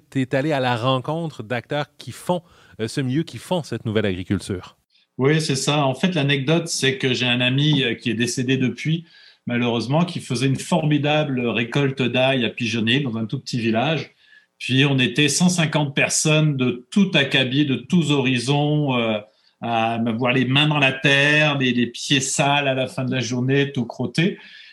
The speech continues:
Speaker 2: Mais on ramassait soixante-dix mille, près de soixante-dix mille plants d'ail en une seule journée.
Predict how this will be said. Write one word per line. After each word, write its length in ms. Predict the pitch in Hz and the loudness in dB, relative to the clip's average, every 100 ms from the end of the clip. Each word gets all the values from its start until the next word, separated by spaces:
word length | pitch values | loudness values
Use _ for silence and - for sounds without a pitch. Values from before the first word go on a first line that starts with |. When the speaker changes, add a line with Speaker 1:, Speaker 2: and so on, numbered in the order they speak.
| - | -6
Speaker 2:
Mais 460 | 120 131 151 180 180 | 0 2 4 6 4
on 160 | 151 | 4
ramassait 640 | 123 156 180 160 - 208 202 | 2 2 2 2 2 2 2
soixante-dix 800 | - 190 185 196 185 - 151 165 | 2 0 2 2 0 0 0 2
mille, 260 | 175 185 | 4 4
près 140 | - 202 | 2 0
de 40 | |
soixante-dix 520 | 196 175 185 175 160 | 0 0 2 2 2
mille 240 | 160 160 - | 2 0 -2
plants 240 | 156 143 | -2 0
d'ail 300 | 143 151 151 | 0 0 0
en 120 | 135 | 0
une 140 | 135 135 | -2 -2
seule 260 | - 135 | -2 -4
journée. 520 | 117 123 120 147 220 | -2 -2 2 2 0